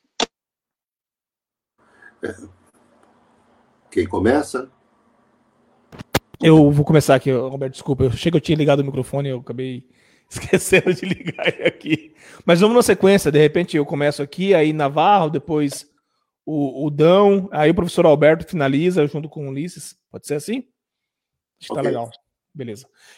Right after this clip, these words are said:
Speaker 2: É, eu, eu, eu tenho ainda bastante esperança de que a gente consiga reverter esse quadro. Eu acho que não vai ser tão breve, mas, <laughs> é, vai demorar um pouquinho, mas eu acredito que a gente consiga reverter sim.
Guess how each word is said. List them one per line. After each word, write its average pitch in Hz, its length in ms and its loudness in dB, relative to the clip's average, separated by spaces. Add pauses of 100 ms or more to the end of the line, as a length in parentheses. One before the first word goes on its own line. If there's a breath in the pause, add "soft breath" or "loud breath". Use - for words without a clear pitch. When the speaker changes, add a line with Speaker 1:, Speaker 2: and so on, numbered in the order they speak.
(120)
Speaker 2:
É, 151 600 4
eu, 202 360 4
eu, 202 320 6
eu 190 100 4
tenho 240 260 0
ainda 196 460 2 (180)
bastante 156 360 -10
esperança 156 480 -8
de 190 80 -14
que 175 100 -6
a 175 40 0
gente 160 220 -4
consiga 156 500 -4
reverter 143 420 -2
esse 127 180 -8
quadro. 143 480 -6 (500)
Eu 143 80 0
acho 143 140 2
que - 60 -6
não 151 100 -2
vai 143 120 6
ser 147 140 -4
tão 143 180 -2
breve, 147 360 4
mas, 127 520 -4
<laughs> - 20 -12
é, 151 160 0 (580 loud breath)
vai 151 120 -4
demorar 156 240 4
um 175 60 2
pouquinho, 175 380 0
mas 175 140 2
eu 175 40 0
acredito 165 280 -6
que 170 60 -4
a - 20 -2
gente 156 140 -6
consiga 165 340 -4
reverter 156 420 -2
sim. 117 240 -14